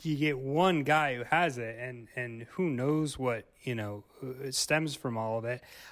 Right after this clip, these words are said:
I also have real struggles wondering,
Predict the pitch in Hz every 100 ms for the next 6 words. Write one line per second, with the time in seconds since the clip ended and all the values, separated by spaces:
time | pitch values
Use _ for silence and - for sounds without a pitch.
0 | - 139 180 214 202 170 151 143 120 135
1 | 117 123 135 165 185 175 151 143 120 -
2 | _ - - 156 147 147 139 131 143 143
3 | 135 120